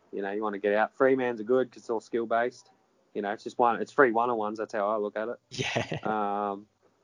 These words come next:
Speaker 1: you know, and then you go to five-man, it's more technical. Seven-man is just a new page, you know, like, you just you don't know where to put that, uh, two extra guns. You're just not used to it.
Speaker 2: Yeah.
Speaker 1: Like, me and Ringo were just playing like it was five man, <laughs> you know, like,
Speaker 2: Yep.
Speaker 1: um,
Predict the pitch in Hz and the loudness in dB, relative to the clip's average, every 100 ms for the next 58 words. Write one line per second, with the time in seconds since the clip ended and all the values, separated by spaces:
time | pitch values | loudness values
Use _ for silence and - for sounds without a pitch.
0 | _ - - - - - - - 117 110 | _ -14 -12 -10 -12 -16 -18 -6 -2 0
1 | 110 110 107 113 107 143 117 120 117 110 | 0 -2 2 2 6 8 8 8 -2 -6
2 | 110 - 131 110 120 117 113 147 139 127 | -10 -8 -8 -6 -6 -8 -2 -2 0 0
3 | 127 120 - - 107 113 110 113 113 120 | -2 -4 -8 -14 -8 -6 -6 -2 -2 -2
4 | - 117 110 113 104 98 - 104 - - | -6 -8 -6 -4 -4 -6 -12 -20 -20 -20
5 | _ _ _ _ - 113 120 107 107 120 | _ _ _ _ -14 0 0 2 2 2
6 | 123 123 110 101 - _ _ - 104 - | 0 -2 0 0 -2 _ _ -14 -6 2
7 | 120 107 - 113 107 107 - 113 110 123 | 2 2 -4 -2 -2 -4 -8 -8 -6 -6
8 | 110 123 - 117 - _ - - - 101 | -2 -2 0 -2 -4 _ -12 -12 -2 4
9 | 92 117 151 143 131 139 123 113 - - | 6 6 6 4 2 2 0 0 -6 -4
10 | 123 113 107 104 92 123 120 104 104 - | -4 -2 -8 -10 -2 0 0 -4 -16 -20
11 | - _ _ _ 117 113 110 117 131 135 | -20 _ _ _ -8 -4 -2 -2 0 0
12 | _ _ _ - - _ - 107 98 101 | _ _ _ -20 -20 _ -6 -4 -2 -4
13 | 98 98 | -6 -8